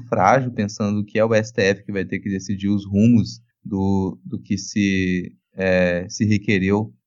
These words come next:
pra suspeição do Deltan e do Moro. Então, isso,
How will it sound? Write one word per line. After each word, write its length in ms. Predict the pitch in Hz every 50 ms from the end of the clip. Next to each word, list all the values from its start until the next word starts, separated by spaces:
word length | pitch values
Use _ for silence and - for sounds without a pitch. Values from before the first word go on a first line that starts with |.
| _
pra 140 | - 101 95
suspeição 640 | 92 - - - - 101 92 - - 104 98 98 98
do 100 | 98 92
Deltan 540 | 101 95 90 92 92 - 98 98 101 98 95
e 60 | 95
do 120 | 95 104
Moro. 420 | 101 98 92 101 120 139 156 156 147 - _ _ _
Então, 180 | - 92 92
isso, 160 | 98 95 -